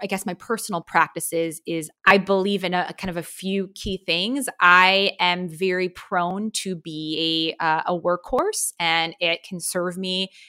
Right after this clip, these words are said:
in a lot of really great ways as, as someone who is, you know, managing a business and, and co-leading a business, but I can often, uh, get myself quickly depleted.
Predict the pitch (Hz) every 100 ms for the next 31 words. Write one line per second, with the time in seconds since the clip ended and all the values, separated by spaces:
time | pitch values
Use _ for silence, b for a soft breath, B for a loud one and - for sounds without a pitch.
0 | b 185 175 170 185 185 165 196 190 190
1 | 196 - 196 269 370 - - 220 208 202
2 | 196 190 185 180 - 185 185 - 196 185
3 | - b b 180 165 160 - 190 202 214
4 | 196 202 190 196 202 196 190 170 170 170
5 | - 165 156 143 - - 214 214 202 202
6 | 185 185 180 180 180 - - - 190 180
7 | 180 175 175 196 - 180 - 175 170 147
8 | - 175 165 160 196 185 180 175 165 165
9 | _ _ _ - 208 208 196 180 - 190
10 | 185